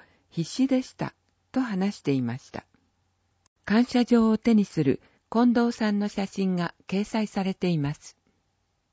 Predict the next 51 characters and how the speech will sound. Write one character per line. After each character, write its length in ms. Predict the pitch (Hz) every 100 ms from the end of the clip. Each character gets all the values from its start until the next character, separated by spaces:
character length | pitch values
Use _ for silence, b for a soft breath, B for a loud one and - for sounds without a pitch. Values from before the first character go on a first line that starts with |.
| _
自 140 | 180 220
衛 140 | 240
隊 400 | - 208 185 - _
新 460 | - - 240 226 151 -
入 220 | 175 226
隊 220 | - 233
者 180 | 226 220
激 300 | 196 180 220
励 220 | 220 202
会。 320 | - 120 120 - _ _ _ _ _ _ _ _ _
三 300 | - 262 247
月 260 | 214 -
二 160 | 170 214
十 200 | 190 170
二 180 | 151 156
日、 400 | 151 - 135 - _ _
本 280 | - 233 262
市 180 | - 196
出 400 | - 160 - 175
身 160 | 160
で 180 | 143 135 b b b b
四 180 | - 202
月 260 | 254 -
か 160 | - 196
ら 180 | 175 - -
新 220 | 202 269
た 120 | 220
に 100 | 175
自 180 | 143 170
衛 180 | 185 233
官 260 | - 226 208
に 120 | 196
な 160 | 185
る 180 | 156 123 b b b -
六 280 | 165 175 254
人 240 | 254 190
の 100 | 151
皆 240 | 151 160 180
さ 200 | 175 156
ん 100 | 143
の 160 | 139 - b b b
激 280 | 151 156 247
励 160 | 269
会 280 | 254 247 226
を 80 | 208
開 200 | - 180
催 240 | - 170
し 160 | 160 -
ま 160 | 147 151
し 140 | -
た。 160 | -